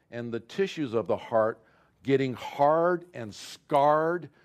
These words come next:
so that what's, what would happen if your heart becomes, uh, dry and scarred and has, you know,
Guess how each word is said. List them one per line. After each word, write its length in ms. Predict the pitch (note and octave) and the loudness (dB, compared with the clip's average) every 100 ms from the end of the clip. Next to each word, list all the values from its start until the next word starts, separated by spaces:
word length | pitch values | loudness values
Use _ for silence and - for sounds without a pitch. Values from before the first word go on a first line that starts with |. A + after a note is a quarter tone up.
| _ | _
so 240 | _ - C3+ | _ -4 0
that 180 | C3+ C#3+ | 0 2
what's, 200 | G3 G#3 | -2 -2
what 340 | F#3+ G#3 D4+ | -6 -4 0
would 120 | C#4+ | -2
happen 580 | G3 F3 E3+ C3+ A#2 C3 | 0 2 0 -2 -8 -8
if 220 | C#3 B2+ | -8 -8
your 120 | B2+ A#2+ | -6 -8
heart 540 | - E3+ D3 B2 - _ _ _ | -2 2 4 2 -2 _ _ _
becomes, 800 | C3 - - C3+ C3 B2+ A2 - _ _ _ _ C3+ - C3+ | -12 -8 -4 -2 -2 -6 -10 -16 _ _ _ _ -20 -12 0
uh, 160 | B2 A2+ | 0 0
dry 720 | G#2 B2 C#3+ D#3+ F3 F3+ F#3 | 0 4 6 6 4 2 -2
and 180 | C#3 A#2 | -6 -12
scarred 840 | - - D#3+ D#3 D#3+ E3 E3+ E3 - | -14 -6 2 4 4 2 0 -4 -4
and 220 | C3 A#2+ | -4 -4
has, 640 | B2+ C3+ C3 B2 B2 A2 - _ _ | -2 2 2 2 -2 -8 -16 _ _
you 160 | - C3 | -10 -2
know, 340 | B2+ B2 B2 | 2 4 2